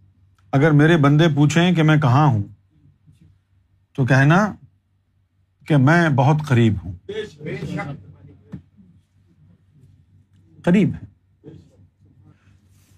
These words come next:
وَإِذَا سَأَلَكَ، اور جب تجھ سے سوال کریں، پوچھیں، عبادی، میرے بندے، انی، میرے بارے میں،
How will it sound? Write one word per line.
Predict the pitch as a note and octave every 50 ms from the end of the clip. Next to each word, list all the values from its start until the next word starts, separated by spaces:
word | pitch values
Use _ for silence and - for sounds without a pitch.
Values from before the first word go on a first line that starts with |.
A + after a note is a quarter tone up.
| _ _ C3
وَإِذَا | A#2+ D3+ D#3 D#3 D3+ C3+ D#3 E3+ E3+ E3+ E3
سَأَلَكَ، | D3+ - - C#3 C#3+ C#3 C3 A#2+ G#2 - G#2+ G2+ - - _ _ _ _ _ _ _ _ _ _ _ _ _ _ _ _ _ _
اور | _ - D3 C#3+
جب | C3 A#2+ D3+ F3+ G3+ F#3 F3 - - _ _ _ _ _ _ _ _ _ _ _ _ _ _ _ _
تجھ | - E3+ D3+ -
سے | - - F#3
سوال | - - E3 C#3+ C3+ C3+ D#3 E3 D3+
کریں، | - B2+ A2+ G#2+ G2 F2 - _ _ _ _ _ _ _ _ _ _ _ _ _ _ _ _
پوچھیں، | - C3+ D#3 D3+ - - D3+ C3+ - - - _ _ _ _ _ _ _ _ _ _ _ _ _ _ _ _ _ _ _ _
عبادی، | C#3 B2 A2+ B2 B2 A#2+ A2 G#2 G#2 F#2 F2+ F2+ _ _ _ _ _ _ _ _ _ _ _ _ _ _ _ _ _ -
میرے | C3 C3 C3 A#2+ A2+ B2
بندے، | A#2+ G#2+ A2 G#2 G2 F#2+ A2 G#2 F#2 F2 - _ _ _ _ _ _ _ _ _ _ _ _ _ _ _ _
انی، | - C#3+ C#3+ C3 B2+ B2 A#2 A2 G#2+ G#2+ G2
میرے | A2+ A#2 B2+ B2+ B2 B2+ B2
بارے | A2 A2 G2 F#2+ F#2+ F#2+
میں، | F#2 F2+ F2+